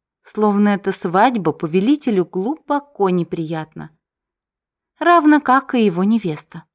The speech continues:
Будто он не собрал здесь тысячу человек, а они сами непонятно зачем явились в его дворец.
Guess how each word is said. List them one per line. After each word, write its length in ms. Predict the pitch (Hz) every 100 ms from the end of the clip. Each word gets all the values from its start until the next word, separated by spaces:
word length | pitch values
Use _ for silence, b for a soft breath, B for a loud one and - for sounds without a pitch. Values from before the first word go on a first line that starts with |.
| _ _ _ _ _ _ _ -
Будто 380 | 240 277 277 277
он 180 | 277 277
не 100 | 285
собрал 560 | - 349 311 285 285
здесь 260 | 294 349 -
тысячу 520 | - 320 277 247 240
человек, 600 | - 254 262 247 170 -
а 120 | 247 262
они 200 | 285 320
сами 420 | - 403 415 302
непонятно 680 | 240 226 247 247 226 - 185
зачем 360 | 220 214 392
явились 600 | 359 208 185 320 302 - -
в 60 |
его 180 | 170 180
дворец. 560 | 214 208 147 143 -